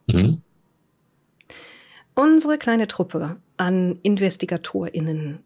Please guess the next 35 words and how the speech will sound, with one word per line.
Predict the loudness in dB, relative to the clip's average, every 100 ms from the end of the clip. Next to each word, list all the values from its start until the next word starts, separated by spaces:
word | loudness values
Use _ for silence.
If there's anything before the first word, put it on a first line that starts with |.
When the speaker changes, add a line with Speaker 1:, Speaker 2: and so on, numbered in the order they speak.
| _ -8
Speaker 2:
wechselt | -4 -4 0 -2 0
ja | -2
doch | -2 -6
schon | -4 -6
öfters | -6 -8 -8 -8
mal | -10 -8
durch. | -6 -6 -10 -16 -18 _ _ _ -20 -20 -20 -20 _ -2
Und | 2 2 0 -4 -4
die | -4 -4
heutige | 0 0 2 -2 -2
Zusammensetzung | -4 -4 -6 -8 -10 -10 -10 -8 -8 -6
besteht | -6 -2 -2 -2 -4 -4
aus | -2 -4 -6 -2
Oliver | 0 0 0 -2 -4
Hoffmann | -4 -4 -2 -4 -8 _ _ -20 _ -4
von | 2 2 2
Ehedem | 2 2 4 4 4 2 0
Feder | -6 -2 0 2 2
und | 2 0
Schwert. | -2 0 0 -2 -6 -18 -8
Habt | -8 -6 -2
ihr | 0
also | 0 -2 0
irgendetwas | 2 2 0 0 0
mit | -2 -4
Engel | 0 2 2 0 -4
oder | -4 -4 -4 -6
Vampire | -6 -4 -4 -2 -2 0 -2 -4
oder | -6 -6 -6 -6 -6 -8 -8 -8
Werwölfen | -6 -2 0 0 -2 -4
oder | -4 -4
Magie | -6 -6 -6 -4
oder | -2 -4
so | -4 -4
etwas | -2 -2 -2